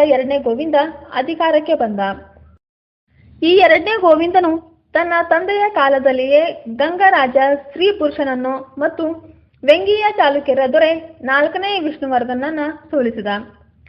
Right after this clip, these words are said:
ಎರಡನೇ ಗೋವಿಂದನಿಗೆ ಜಗತುಂಗ, ಪ್ರಭೂತ ವರ್ಷ, ಪ್ರತಾಪಲೋಕ ಹಾಗೂ ವಿಕ್ರಮಾವಲೋಕ ಎಂಬ ಬಿರುದುಗಳಿದ್ದವು. ಭೋಗಜೀವಿಯಾದ ಈ ಎರಡನೇ ಗೋವಿಂದನು ಅಧಿಕಾರವನ್ನ ತಮ್ಮನಾದ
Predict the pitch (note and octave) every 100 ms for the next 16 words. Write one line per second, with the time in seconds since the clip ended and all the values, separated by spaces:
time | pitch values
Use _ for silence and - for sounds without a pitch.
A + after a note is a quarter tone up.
0 | _ _ _ - D4 F4 G#4+ F#4 C4 B3+
1 | C4 D4+ E4 E4+ - - - B3 B3 B3+
2 | G#3+ G#3 C4 D4+ - - _ - B3+ C#4
3 | D4 D4+ C4+ G3+ - B3+ D4+ - - -
4 | B3 B3+ D4+ D4+ D4+ C4+ G3+ G3 B3+ C#4
5 | - - C4 C4+ C4+ C4 C#4+ E4 E4 C#4+
6 | C4+ C4+ A3 A#3 A#3 B3 D#4 D4+ D4+ B3+
7 | A#3+ C4+ C4 A#3 G3+ F#3+ G3 G3 G3 _
8 | _ _ _ _ _ _ _ C#4+ F4+ A4+
9 | A4+ G4+ F4 F#4 C#4 C4+ C4+ C#4 C4 -
10 | D4 D4 C4 D4 D#4 B3+ A#3+ B3+ E4+ D#4
11 | D#4+ - _ - D4 E4+ G#4+ F#4 F4+ C#4+
12 | C4+ C4+ C#4 B3+ C#4+ C4+ A#3+